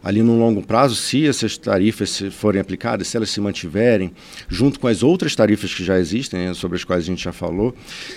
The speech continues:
se essas, é, esse fechamento do mercado americano, essa regulação, é, do com-, do comércio americano, se, se essas características todas se mantiverem,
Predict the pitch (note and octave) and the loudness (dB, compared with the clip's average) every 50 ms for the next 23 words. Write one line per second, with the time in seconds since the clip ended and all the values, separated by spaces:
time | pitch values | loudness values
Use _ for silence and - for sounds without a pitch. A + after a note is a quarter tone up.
0 | - - - - - - - - F3 F#3+ G3 E3+ D3 B2 A#2 - - A#2 A2+ G2 | -12 -8 -6 -6 -4 -2 -2 0 0 2 2 2 2 0 0 0 0 0 0 0
1 | - - - - - - G2+ G2+ G2+ F#2+ G2 - G2+ G2+ G2 - - - - C#3+ | -2 -4 -8 -10 -8 -4 -4 -2 -2 -2 -2 -4 -4 -6 -6 -6 -6 -4 -2 -2
2 | C3+ - C#3+ B2 A#2+ B2+ D#3 D#3 D#3+ C#3 C3+ B2+ A#2 A2 - A2+ G#2+ G#2+ G2+ G#2 | 0 0 0 0 0 0 0 -2 -2 0 0 0 0 0 0 0 2 2 2 2
3 | G2 F#2+ - G#2 F#2 E2+ - G#2 F#2 A2+ A#2+ A2 C3 C3+ C3 A#2 G2+ - - - | 0 0 0 -2 -4 -4 -4 -6 -4 -4 -4 -2 0 0 0 0 -2 -4 -6 -4
4 | - B2+ C#3 D#3 C#3+ A#2 - - - - - - - - - - G2+ G2 G2 G#2+ | -2 -2 0 0 0 -2 -6 -12 -20 -20 -20 -20 -18 -8 -4 -2 0 0 0 -2
5 | - - A2 G2+ G2 - - G2+ F#2 F#2+ - G#2 F#2+ F#2+ F2 F2 E2+ - - F#2 | -2 -2 -6 -6 -6 -6 -8 -8 -8 -6 -4 -2 -2 0 0 -2 -2 -4 -4 -2
6 | F2+ F2+ E2+ F2+ - - F2 E2+ E2 D#2 - - - - - - - - - A#2+ | -2 -2 -4 -6 -6 -6 -6 -6 -6 -8 -10 -14 -18 -18 -16 -12 -6 0 4 4
7 | A#2 A#2+ A#2+ A#2 A2+ G#2+ G#2 - - - - - - - - C3+ C#3+ C3+ - C3 | 4 4 4 -2 -10 -10 -8 -8 -8 -6 -6 -8 -6 -2 0 0 0 2 0 -2
8 | - - A2+ A2 G#2+ - G#2 F#2+ F#2+ - - G2+ - - F#2+ F2+ E2+ - - E2+ | -2 0 2 0 2 0 0 -2 -2 -2 -6 -6 -4 -2 -2 -2 -2 -2 -4 -6
9 | E2 D#2+ - F2 D#2+ G#2+ B2 C3+ A#2 G2+ E2+ | -6 -6 -6 -4 0 2 4 4 4 2 -2